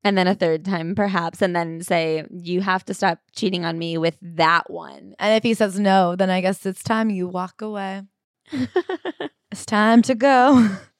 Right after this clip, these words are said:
Speaker 2: <laughs> During the divorce of yet another close friend, I was by her side for the entire roller coaster and again moved her into my guest room. Is very much sure that she is the greatest friend, and she cannot believe that all of her great friendship has not been reciprocated.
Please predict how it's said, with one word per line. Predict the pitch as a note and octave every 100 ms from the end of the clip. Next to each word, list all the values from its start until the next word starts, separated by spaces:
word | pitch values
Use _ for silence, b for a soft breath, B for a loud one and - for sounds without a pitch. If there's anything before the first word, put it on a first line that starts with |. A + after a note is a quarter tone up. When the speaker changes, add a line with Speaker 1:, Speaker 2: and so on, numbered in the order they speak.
| _
Speaker 2:
<laughs> | _ _ _
During | - D4+
the | A4
divorce | G#4 A#3+ B3+
of | B3
yet | G#3+ G#3
another | G3+ F3+ A3
close | G3 E3
friend, | - E3+ F3
I |
was | F3+ F3
by | G3+
her | B3+ D4+
side | A#3 G#3+
for | G3+
the | F#3+
entire | - F#3+ A3+
roller | G#3 F#3+
coaster | F#3+ F3+ E3+ E3+
and | - G3
again | F#3+ G#3 F3 F3+
moved | E3
her | F#3
into | F#3
my | G#3+
guest | B3 B3+
room. | F#3 E3 _ _ _
Is | D4+ F4
very | A3+ G#3+ G#3
much | G#3+ G#3
sure | - - F3 F3
that | G3 E3
she | - F#3+
is | F#3+
the | F3+
greatest | F#3 F3 F3 -
friend, | - D3+ E3+
and | F#3
she | G3
cannot | G#3 E3 E3
believe | F#3 E3 E3
that | F#3 C#3+ _
all | F#3+ F3
of | F3
her | F#3
great | F3 E3+ -
friendship | - D#3+ F3 G#3+ A3+ - -
has | G3+ F#3
not | E3
been | E3
reciprocated. | D#3 D#3 - D#3+ D#3 D3+